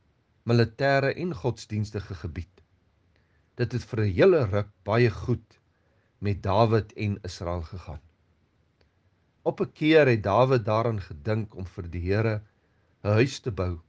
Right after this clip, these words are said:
Hy self het in 'n paleis gewoon, maar die ark van God het nog in die tabernakel, wat 'n tent was, gestaan. Dawid was ontevrede daarmee en het met Nathan,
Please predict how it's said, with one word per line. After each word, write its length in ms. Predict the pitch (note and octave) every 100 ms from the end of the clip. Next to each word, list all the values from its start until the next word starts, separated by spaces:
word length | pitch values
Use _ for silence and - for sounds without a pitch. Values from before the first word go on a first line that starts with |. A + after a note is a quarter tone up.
| _ _ _ _ _ _ _ -
Hy 80 |
self 340 | G2+ - C#3+ C#3
het 160 | C3
in 100 | B2+
'n 100 | A2+
paleis 460 | - G2 G2+ C#3 -
gewoon, 360 | C3 A2 A2+ G#2
maar 120 | G2
die 180 | G#2 -
ark 260 | C3+ -
van 200 | - G#2+
God 400 | - C3 A#2 - _ _ _ _ _ -
het 140 | A#2+
nog 200 | A#2+ B2 A#2
in 80 |
die 140 | A#2+ A#2
tabernakel, 840 | A2+ A2 G#2 F#2+ G#2+ C3 B2+ A2+
wat 200 | G2+ F#2
'n 100 | F#2+
tent 300 | - D3+ D#3+
was, 280 | F#2+ F#2+ E2+
gestaan. 540 | - F2 - E2+ D#2+ E2 _ _ _ _ _ _ _ _ _ _
Dawid 340 | - A2+ A#2+ G#2
was 220 | G#2 -
ontevrede 800 | G#2+ G2+ G2+ - D3+ D#3 C#3 A2+
daarmee 480 | F#2 F#2 G#2 G2+ G#2
en 60 |
het 200 | G2 G2+
met 200 | G2+ F#2
Nathan, 680 | F2 F2+ B2+ - F2 F#2+ G#2+